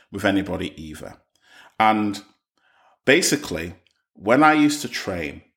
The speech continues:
one of the things that I was thinking is that I need to really completely change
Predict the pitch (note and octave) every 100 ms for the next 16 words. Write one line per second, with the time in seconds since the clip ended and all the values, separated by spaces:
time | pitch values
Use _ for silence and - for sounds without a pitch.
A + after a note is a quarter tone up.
0 | _ - G2 C#3 D3+ D3 - C#3+ C3+ D3
1 | B2 A#2 G#2 - B2 A#2+ - E2+ E2 -
2 | _ - F#2 - - A2+ C3 A#2+ A2 A2
3 | - G#2+ F#2+ F#2 A#2 B2+ B2 B2 B2 A2
4 | G2+ - - - D3 D3 F3+ - - A#2+
5 | - D3 C#3 G2+ G2 G#2 A#2